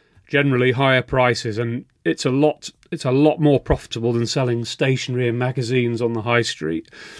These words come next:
And this business has been doing very well for W H Smith. One of the things it's been missing is a presence in the American airport market. And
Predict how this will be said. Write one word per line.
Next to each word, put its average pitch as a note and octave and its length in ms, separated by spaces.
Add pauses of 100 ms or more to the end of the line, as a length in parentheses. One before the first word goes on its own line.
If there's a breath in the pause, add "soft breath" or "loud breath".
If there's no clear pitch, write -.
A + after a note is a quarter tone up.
(240 loud breath)
And C3+ 100
this D#3+ 120
business D3 440
has A#2+ 80
been B2 360 (120)
doing C3 280
very C#3 400
well C3 300
for - 120
W F2+ 360
H E2 200
Smith. - 400 (560 loud breath)
One D3+ 220
of E3 100
the D#3+ 80
things D3 280
it's D#3 140
been C#3 260
missing B2+ 540
is A2+ 160
a A2+ 60
presence B2 540
in A#2+ 380 (220)
the A#2+ 140
American A#2+ 640 (360)
airport A#2 520
market. - 520 (720 loud breath)
And B2 440